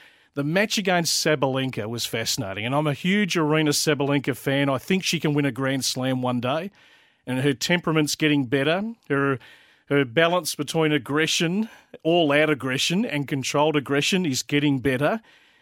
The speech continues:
But down the stretch of that match, it's the steady Ash Barty who says to Sabalenka, "You've got to have a little bit of poise, Aryna." And she just lost her way. She couldn't quite go with Barty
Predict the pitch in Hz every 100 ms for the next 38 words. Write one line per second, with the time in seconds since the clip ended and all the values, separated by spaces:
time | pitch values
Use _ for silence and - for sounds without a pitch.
0 | _ 147 - 170 196 202 180 - 170 170
1 | - 156 156 143 139 123 - 135 - 135
2 | - - 180 180 156 147 - - 135 139
3 | 123 104 170 - - _ _ 143 123 -
4 | 156 - 135 - 147 123 120 131 131 -
5 | 92 139 - _ _ _ _ _ _ _
6 | _ - 127 196 185 170 147 143 147 135
7 | 120 - 143 156 147 143 127 120 101 104
8 | 127 - 135 165 - 135 151 160 - 143
9 | 131 120 113 104 147 - 196 180 - 170
10 | 175 185 - 160 156 147 139 139 123 135